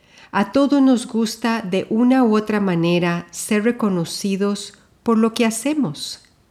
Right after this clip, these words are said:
por nuestros títulos, por las cosas que salen bien,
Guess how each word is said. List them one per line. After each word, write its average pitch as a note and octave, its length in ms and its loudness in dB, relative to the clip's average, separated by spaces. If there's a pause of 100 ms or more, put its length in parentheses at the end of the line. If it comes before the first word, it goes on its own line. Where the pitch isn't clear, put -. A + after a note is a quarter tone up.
(560)
por E3+ 160 0
nuestros D#3 480 -6
títulos, F#3+ 840 -6 (720)
por E3+ 100 0
las D#3+ 220 -2
cosas F3+ 400 -6
que E3+ 100 -6
salen D3+ 480 -2
bien, F3 520 0